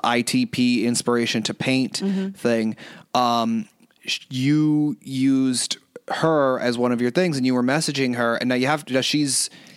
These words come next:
Speaker 1: currently, she's, she's at home, right? So she's in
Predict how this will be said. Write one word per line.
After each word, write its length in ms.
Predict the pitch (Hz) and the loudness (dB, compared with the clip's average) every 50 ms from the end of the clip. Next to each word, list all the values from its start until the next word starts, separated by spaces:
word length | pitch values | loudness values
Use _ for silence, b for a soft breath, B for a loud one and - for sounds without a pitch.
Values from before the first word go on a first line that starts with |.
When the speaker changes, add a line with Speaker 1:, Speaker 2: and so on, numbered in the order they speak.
| B B B | B B B
Speaker 1:
currently, 500 | - 175 190 202 220 226 214 226 226 208 | 0 2 2 2 2 2 2 0 0 0
she's, 240 | 208 - 190 170 - - | 2 2 2 2 2 0
she's 220 | 147 - 208 196 | 2 2 4 4
at 160 | 220 233 240 185 | 4 2 4 2
home, 280 | 226 180 123 113 113 120 | 2 2 2 0 0 0
right? 160 | 131 143 143 | 0 0 0
So 160 | - - 151 | 0 0 0
she's 240 | 143 - 151 135 139 | 2 2 0 0 2
in 360 | 139 165 180 185 185 185 | 2 2 2 2 2 0